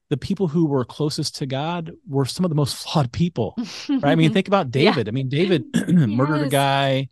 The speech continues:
Speaker 1: um,
Speaker 2: Yeah.
Speaker 1: you know, or le-, ordered the assassination of a guy that he had had an
Speaker 2: Mm-hmm.
Speaker 1: affair with, uh, you know, his
Speaker 2: Yeah.
Speaker 1: wife.
Speaker 2: Yeah.
Speaker 1: Um, you know, you look at the Apostle Paul, he murdered
Speaker 2: Mm-hmm.
Speaker 1: Christians and then
Speaker 2: Mm-hmm.
Speaker 1: became the greatest evangelist of all time. And
Speaker 2: Yeah.
Speaker 1: you look at Peter,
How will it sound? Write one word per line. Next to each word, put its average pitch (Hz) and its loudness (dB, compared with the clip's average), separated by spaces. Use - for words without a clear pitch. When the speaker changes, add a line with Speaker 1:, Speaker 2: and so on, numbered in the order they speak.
Speaker 1:
um, 120 0
Speaker 2:
Yeah. 101 -4
Speaker 1:
you - -4
know, 123 0
or 123 -2
le-, 135 -4
ordered 147 2
the 127 2
assassination 131 0
of 131 -4
a 135 -2
guy 127 2
that 113 -4
he - -4
had 123 0
had 120 -2
an 117 -2
Speaker 2:
Mm-hmm. 107 -6
Speaker 1:
affair 127 -2
with, 113 -6
uh, 110 -2
you 117 -10
know, 101 -6
his 110 -8
Speaker 2:
Yeah. 120 -6
Speaker 1:
wife. 131 0
Speaker 2:
Yeah. 220 -14
Speaker 1:
Um, 120 -4
you 127 -2
know, 120 0
you 120 0
look 131 0
at 110 -4
the 131 -4
Apostle 123 -4
Paul, 131 -2
he 127 -4
murdered 143 -2
Speaker 2:
Mm-hmm. - -10
Speaker 1:
Christians 131 -4
and 120 0
then 127 0
Speaker 2:
Mm-hmm. 120 0
Speaker 1:
became 123 -4
the 120 -2
greatest 123 -2
evangelist 117 -4
of 113 -6
all 113 -4
time. 123 -6
And 120 -6
Speaker 2:
Yeah. 226 -14
Speaker 1:
you - -10
look 139 0
at 131 2
Peter, 131 -2